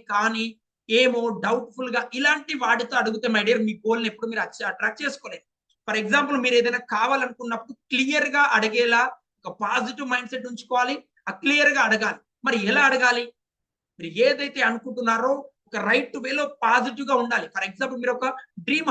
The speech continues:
హౌస్ అనుకుంటున్నారు అనుకోండి, ఆ డ్రీమ్ హౌస్ ఉన్నప్పుడు హౌస్ యొక్క ఫేస్ ఎలా ఉండాలి, ఎటువంటి డోర్స్ ఉండాలి, ఎన్ని ఫ్లోర్లు కట్టాలి, ఎన్ని రూమ్స్ ఉండాలి, కిచెన్ ఎట్లా, ప్రతి ఒక్కటి మీకు క్లారిటీగా మీరు దాని గురించి విజువలైజేషన్ చేసుకోవాలి. అడిగిన తర్వాత దాన్ని ఎలా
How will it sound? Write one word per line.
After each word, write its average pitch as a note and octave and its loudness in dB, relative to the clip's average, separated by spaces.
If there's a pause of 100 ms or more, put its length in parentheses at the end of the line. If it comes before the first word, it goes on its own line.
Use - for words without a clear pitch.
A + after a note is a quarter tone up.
హౌస్ B3 4
అనుకుంటున్నారు B3 -2
అనుకోండి, G#3+ -8 (320)
ఆ F3+ -4 (140)
డ్రీమ్ C#4+ 2
హౌస్ A#3+ 4
ఉన్నప్పుడు B3 0 (100)
హౌస్ A3 2
యొక్క A#3+ -2 (100)
ఫేస్ B3 2
ఎలా A#3 2
ఉండాలి, G#3 -4
ఎటువంటి G#3+ -6 (120)
డోర్స్ C4 2
ఉండాలి, G#3+ -2 (160)
ఎన్ని A3 -2
ఫ్లోర్లు C#4 2
కట్టాలి, G#3+ 0
ఎన్ని A#3+ 0 (100)
రూమ్స్ C#4 -4
ఉండాలి, G#3+ -4
కిచెన్ C4 -6
ఎట్లా, A#3 2 (440)
ప్రతి B3+ -2 (100)
ఒక్కటి C#4 -2
మీకు C4+ -4 (140)
క్లారిటీగా B3+ 0
మీరు B3+ -4 (100)
దాని A3+ 2
గురించి A#3 -8 (160)
విజువలైజేషన్ A#3+ -4
చేసుకోవాలి. F#3 -8 (800)
అడిగిన B3 2 (120)
తర్వాత B3+ 0
దాన్ని A#3 0 (120)
ఎలా C4+ 4